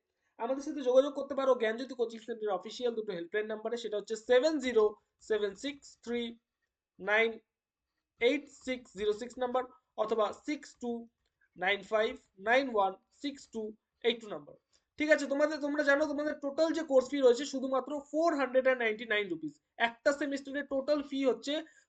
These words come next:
ফোর হান্ড্রেড অ্যান্ড নাইনটি নাইন রুপিস। তোমরা জানো, তোমরা আমাদের সাথে যোগাযোগ করতে পারো, আমাদের যে স্যার ম্যামেরা রয়েছেন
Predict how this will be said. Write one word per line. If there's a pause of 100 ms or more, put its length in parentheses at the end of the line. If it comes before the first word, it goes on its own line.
ফোর
হান্ড্রেড
অ্যান্ড
নাইনটি
নাইন
রুপিস। (440)
তোমরা
জানো,
তোমরা (240)
আমাদের
সাথে
যোগাযোগ
করতে
পারো,
আমাদের
যে
স্যার
ম্যামেরা
রয়েছেন